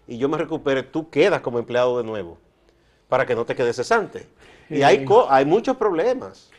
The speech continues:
Speaker 2: Mm, nada de estas cosas pueden darse al margen del Estado. El Estado tiene una participación protagónica, mantiene unos programas, el país va a necesitar muchos recursos. Hay quienes dicen, economistas, que tienen contradicciones,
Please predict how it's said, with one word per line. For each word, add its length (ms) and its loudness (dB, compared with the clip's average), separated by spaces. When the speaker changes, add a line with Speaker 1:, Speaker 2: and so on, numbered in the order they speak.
Speaker 2:
Mm, 600 -6
nada 280 -2
de 100 -6
estas 260 -12
cosas 380 -16
pueden 300 -10
darse 300 -10
al 80 -14
margen 360 -14
del 140 -16
Estado. 540 -20
El 80 -14
Estado 400 -8
tiene 400 -12
una 180 -12
participación 800 -16
protagónica, 800 -14
mantiene 600 -6
unos 280 -10
programas, 680 -12
el 160 -8
país 340 -4
va 80 -4
a 40 -6
necesitar 640 -6
muchos 360 -8
recursos. 540 -12
Hay 120 -6
quienes 300 -4
dicen, 360 -10
economistas, 760 -8
que 120 -10
tienen 280 -10
contradicciones, 920 -12